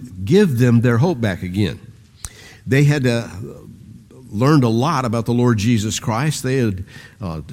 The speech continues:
talked about the Lord Jesus Christ. They'd spread the gospel all over the place. All kinds of people were, um, coming to know Jesus Christ. They were leaving idolatry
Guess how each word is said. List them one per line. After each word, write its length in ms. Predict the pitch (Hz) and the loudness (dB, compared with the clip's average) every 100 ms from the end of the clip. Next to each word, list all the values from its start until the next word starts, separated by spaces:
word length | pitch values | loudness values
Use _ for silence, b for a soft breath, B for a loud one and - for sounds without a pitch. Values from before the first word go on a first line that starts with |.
| 76 - | -8 -6
talked 340 | 135 139 - | -2 -4 -2
about 180 | 139 127 | -4 -2
the 80 | 127 | 2
Lord 240 | 139 131 | 2 2
Jesus 320 | 113 127 113 | 2 -2 -2
Christ. 300 | - 143 151 | -2 -2 -2
They'd 160 | 107 90 | -2 -4
spread 320 | - 143 131 | -2 -2 0
the 80 | 107 | -2
gospel 640 | 98 120 127 - 139 - | -2 -4 -4 -4 -6 -6
all 380 | - 147 165 175 | -2 2 2 2
over 120 | 139 | 2
the 120 | 123 107 | 2 -2
place. 480 | - 82 107 - - B B B - | -4 -4 -4 -8 -16 B B B -2
All 160 | 120 | -2
kinds 320 | 120 139 143 | 0 2 2
of 100 | 113 | 2
people 380 | 87 127 123 113 | 0 -2 0 0
were, 400 | 95 98 87 87 - | 0 0 -2 -6 -10
um, 300 | 87 85 90 - - - 90 - - | -14 -12 -14 -16 -14 -10 -10 -12 -4
coming 280 | 139 135 123 | 0 4 4
to 80 | 117 | 6
know 200 | 120 123 | 4 4
Jesus 420 | 104 123 110 104 | 2 0 0 -6
Christ. 440 | - 117 139 139 | -4 -2 -2 -2
They 80 | 104 | -2
were 120 | 92 | -2
leaving 480 | 87 98 123 135 131 | -2 2 4 4 2
idolatry 800 | 117 113 117 123 127 - 135 135 | 2 0 0 0 -2 0 0 0